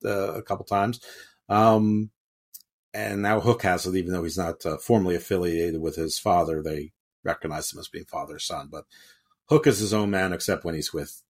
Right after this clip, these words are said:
Jungle Boy or doing anything else, 'cause he's not really doing anything important. And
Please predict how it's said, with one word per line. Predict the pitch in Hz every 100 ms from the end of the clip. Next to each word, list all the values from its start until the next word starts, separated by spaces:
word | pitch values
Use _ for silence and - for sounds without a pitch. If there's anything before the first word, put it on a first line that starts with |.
| -
Jungle | - 78 71
Boy | 73 67 76
or | 76 71 _ _ _ -
doing | 78 76 71 76 -
anything | 95 80 85 78
else, | 76 -
'cause | 80
he's | 82 80
not | 76
really | 73 78
doing | 76 76
anything | 76 -
important. | 87 - 170 139 127 113
And | 107 101